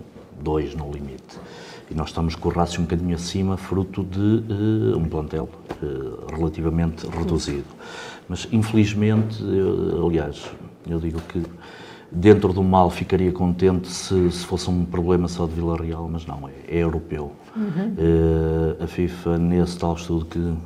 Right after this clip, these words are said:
Speaker 1: que eu referi há pouco, em outubro, novembro, eh, verificou que para as com-,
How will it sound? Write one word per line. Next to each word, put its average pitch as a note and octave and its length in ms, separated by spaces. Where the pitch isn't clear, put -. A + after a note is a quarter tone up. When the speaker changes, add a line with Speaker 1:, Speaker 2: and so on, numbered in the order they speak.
Speaker 1:
que - 100
eu D#2+ 100
referi E2 460
há E2 100
pouco, D#2+ 480
em F2 60
outubro, E2 340
novembro, E2 680
eh, D#2+ 680
verificou F2 480
que - 100
para G#2 220
as - 140
com-, F#2+ 180